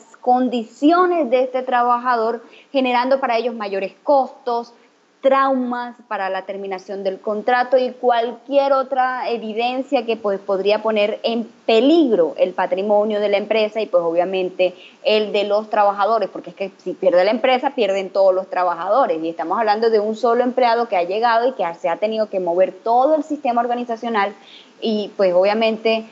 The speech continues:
eh, el organigrama de la empresa y lo que sea que pertenezca a cada uno de sus cargos para que esta persona pueda estar vinculada.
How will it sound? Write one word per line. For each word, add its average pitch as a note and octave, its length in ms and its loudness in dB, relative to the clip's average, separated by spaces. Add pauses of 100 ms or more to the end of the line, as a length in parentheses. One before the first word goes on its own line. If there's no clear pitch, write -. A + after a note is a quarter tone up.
(260)
eh, F#3+ 300 2
el G#3 80 2
organigrama G#3 760 0
de G#3+ 60 0
la G#3 60 0
empresa G#3+ 480 -4
y F#3+ 40 -4
lo F#3 140 0
que F#3 160 -6
sea A3 400 -2
que G#3+ 140 -8
pertenezca G3 560 -6
a - 20 -18
cada G#3+ 240 0
uno G#3+ 220 -4
de G#3+ 100 -4
sus A3+ 160 -12
cargos A3+ 380 -2
para A3 320 0
que G3+ 60 -10
esta G3 160 -12
persona G3 320 -8
pueda F3+ 180 -2
estar F#3 180 -6
vinculada. E3+ 540 -2